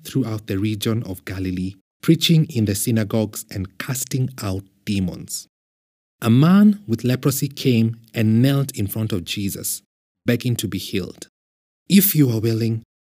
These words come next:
you can heal me and make me clean," he said. Moved with compassion, Jesus reached out and touched him. "I am willing," he said. "Be healed."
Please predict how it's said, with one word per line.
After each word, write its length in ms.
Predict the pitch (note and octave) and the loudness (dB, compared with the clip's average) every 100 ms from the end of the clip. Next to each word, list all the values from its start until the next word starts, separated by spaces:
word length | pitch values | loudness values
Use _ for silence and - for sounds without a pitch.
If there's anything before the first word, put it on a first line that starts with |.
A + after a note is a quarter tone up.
| _ | _
you 140 | A#2 B2+ | -2 0
can 180 | B2+ | 0
heal 340 | A2 - E3 D#3 | 0 4 6 6
me 300 | C3 A2+ - | 6 4 0
and 220 | A2+ G#2 | 0 4
make 200 | G#2+ G#2+ | 4 2
me 120 | A#2+ A2+ | 0 -4
clean," 420 | - A#2 F2+ D#2+ _ _ _ | -2 -2 -2 -4 _ _ _
he 160 | - G2 | -12 -10
said. 420 | - G2+ - - _ _ _ _ _ _ A#2+ | -8 -10 -12 -20 _ _ _ _ _ _ 4
Moved 340 | D3 G3+ - | 8 8 6
with 160 | B2+ - | -2 0
compassion, 680 | A2 A#2+ A#2 - B2 B2+ - _ _ - | -4 -2 -2 -2 -2 -4 -8 _ _ -14
Jesus 560 | F#2+ C3 D#3 D#3 C3+ A2+ | -2 2 2 2 0 2
reached 320 | B2+ - - | 0 -2 -4
out 220 | A2+ A2 | -6 -4
and 180 | G#2 F#2 | -6 -6
touched 320 | A2 - - | -6 -4 -6
him. 220 | F#2 F2+ - _ _ _ _ - | -8 -12 -16 _ _ _ _ -4
"I 120 | G2 | -2
am 160 | F#2 | 2
willing," 320 | F#2+ G2 F2 D#2+ _ _ _ _ | 2 2 -2 -6 _ _ _ _
he 160 | - G2 | -10 -8
said. 400 | - E2+ - - _ _ _ | -6 -8 -12 -20 _ _ _
"Be 120 | C3+ | 2
healed." 560 | D#3 - B2 A2+ D#2 | 4 2 0 0 -4